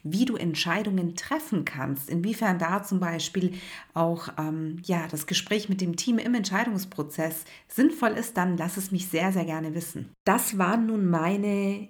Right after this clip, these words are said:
Impulse, meine Tipps, meine Erfahrungswerte für dich zum Thema Everybody's Darling ist gleich Everybody's Step,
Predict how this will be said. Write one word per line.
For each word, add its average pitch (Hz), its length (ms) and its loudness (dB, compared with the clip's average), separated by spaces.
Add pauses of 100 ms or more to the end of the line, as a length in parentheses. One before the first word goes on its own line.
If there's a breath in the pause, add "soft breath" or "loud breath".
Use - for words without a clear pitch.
Impulse, 226 680 4
meine 190 280 2
Tipps, 240 280 -2
meine 180 180 0
Erfahrungswerte 190 880 -2
für 190 160 -2
dich 196 240 -2
zum 185 160 0
Thema 185 480 0
Everybody's 185 640 0
Darling 185 480 0
ist 190 220 -6
gleich 185 320 -4
Everybody's 185 640 -2
Step, 190 280 -8